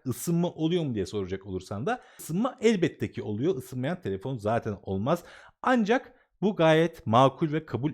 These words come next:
edilebilir bir seviyede ısınma. Ayrıca yine soğuma hızı da yine gayet kabul edilebilir bir seviye.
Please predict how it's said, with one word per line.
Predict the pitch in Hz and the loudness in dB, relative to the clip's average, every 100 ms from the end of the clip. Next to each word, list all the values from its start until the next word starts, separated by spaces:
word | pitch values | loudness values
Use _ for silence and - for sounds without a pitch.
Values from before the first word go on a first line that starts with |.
| - | -6
edilebilir | 107 117 117 110 143 135 | -8 -4 -4 0 0 0
bir | 104 | -2
seviyede | - 92 87 85 | -4 -4 -4 -4
ısınma. | - - - 92 135 185 - - | -8 -10 -8 -2 -2 -2 -8 -10
Ayrıca | - 143 110 104 175 | 0 2 2 0 0
yine | 147 123 | 0 -2
soğuma | - - 110 113 156 131 - _ | -2 0 2 4 4 4 0 _
hızı | - 98 92 127 | -8 -6 -4 -2
da | 233 - | -4 -6
yine | 92 90 | -12 -10
gayet | - 87 120 - | -10 -8 -6 -8
kabul | 104 107 | -10 -10
edilebilir | - 92 92 92 85 151 147 | -10 -8 -6 -6 -6 -6 -6
bir | |
seviye. | 143 156 151 139 | -4 0 4 4